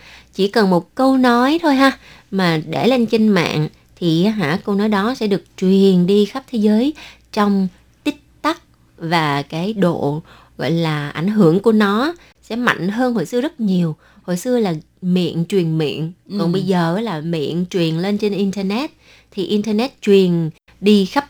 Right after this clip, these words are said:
Speaker 1: thế giới, cho nên là nó mới hình thành ra cái gọi là những cái từ ngữ, gọi là, thông dụng và từ ngữ ở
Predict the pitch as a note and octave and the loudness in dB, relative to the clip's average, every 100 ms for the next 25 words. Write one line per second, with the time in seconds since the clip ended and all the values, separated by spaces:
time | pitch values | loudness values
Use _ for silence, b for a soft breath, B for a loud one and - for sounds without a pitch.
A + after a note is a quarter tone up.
0 | - A#3 G#3 G#3 A3 D4+ E4+ - G3+ G3 | -2 0 2 2 0 -4 -8 -8 -2 0
1 | F#3+ F#3 E3 D#3 - b b b G#3+ A3+ | 2 2 0 -4 -8 b b b -6 -2
2 | A#3+ B3 F#3 E3+ F#3 F3 E3 G#3+ G#3 G3+ | 0 2 2 2 -2 -2 -2 -4 -4 -4
3 | B B - B3+ G3+ D#3 D#3 C#3+ D#3 D#3+ | B B -4 0 0 0 -2 -2 -2 -4
4 | G3+ A#3 - F3 D#3 D#3 D#3+ - A#3+ D4 | -4 -6 0 2 2 0 -2 -2 0 0
5 | D4+ G#3+ - E3 D#3 D3 C#3+ - b b | 0 -2 -2 -2 -2 -2 -6 -12 b b
6 | - A3+ A3 F#3+ E3+ - D3+ D3+ F3+ D#3 | -4 0 2 4 2 0 -4 -6 -6 -6
7 | D3 D#3+ D3+ D3 - A3 C4+ B B B | -4 -4 -4 -6 -4 -6 -6 B B B
8 | - D#3 | -8 -4